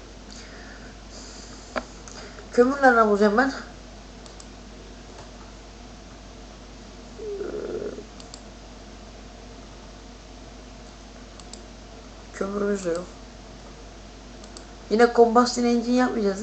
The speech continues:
Gerçi dört tane bundan yapacağız abi, yeter ya. Dört tane koyuyor adam etrafına. Ben de dört tane koyarım her etrafına hızlı olsun diye. Tam dört tanesi yeter herhalde. Ama Stirling engine çok iyiydi. Bunların patlama olasılığı var galiba. Bunun yok.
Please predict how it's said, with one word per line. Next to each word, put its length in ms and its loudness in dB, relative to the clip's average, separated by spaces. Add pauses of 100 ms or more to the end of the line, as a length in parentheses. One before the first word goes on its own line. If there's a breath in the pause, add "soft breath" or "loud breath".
(220)
Gerçi 260 2
dört 260 10
tane 220 8
bundan 240 6
yapacağız 320 4
abi, 240 8
yeter 300 2
ya. 340 6 (1200 loud breath)
Dört 260 10
tane 320 6
koyuyor 240 10
adam 220 6
etrafına. 420 0
Ben 160 4
de 40 0
dört 220 6
tane 180 6
koyarım 280 0
her 200 0
etrafına 520 -2
hızlı 220 -2
olsun 240 0 (220)
diye. 160 0 (600 loud breath)
Tam 260 4
dört 240 6
tanesi 340 2
yeter 200 0
herhalde. 280 2 (160)
Ama 120 -2
Stirling 440 0
engine 320 -4
çok 160 -6
iyiydi. 280 -8 (1700 loud breath)
Bunların 280 8
patlama 420 4
olasılığı 280 4
var 180 6
galiba. 300 6
Bunun 200 6
yok. 160 8